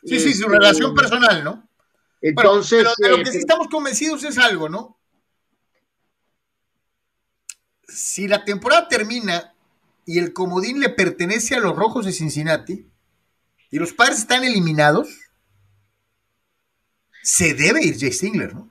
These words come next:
Speaker 2: No, no, pues de hecho, Carlos, muchos diríamos que tendría que irse Preller también. Eh, ya hemos enumerado los cambios desde, desde Myers y Hosmer y que esto y que el otro,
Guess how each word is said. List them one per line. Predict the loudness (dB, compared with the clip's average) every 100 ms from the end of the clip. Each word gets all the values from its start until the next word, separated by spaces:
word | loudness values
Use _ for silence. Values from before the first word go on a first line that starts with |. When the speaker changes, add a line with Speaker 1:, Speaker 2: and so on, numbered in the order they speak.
| _ _
Speaker 2:
No, | -4 -2 0
no, | 0
pues | -2 -8
de | -2 0
hecho, | 2 0
Carlos, | 2 2 2 0 -2
muchos | -6 -4 -2 -2
diríamos | 2 2 2 0
que | -2 0
tendría | 2 2 0
que | 0
irse | -2 0
Preller | 0 2 2 0
también. | 0 0 0 0 -2 -8 _ _ _ _ -20 -8
Eh, | -2 0
ya | 0
hemos | 0 0
enumerado | 0 0 0 2 2 0
los | -2 -2
cambios | -2 0 0
desde, | 0 -2 -2 -4
desde | -2 -4 -4 -4
Myers | 0 2 2 2 0
y | -4 -4
Hosmer | 0 0 0 -2
y | 0
que | -2
esto | -2
y | -4
que | -2
el | 0
otro, | 0 2 0 0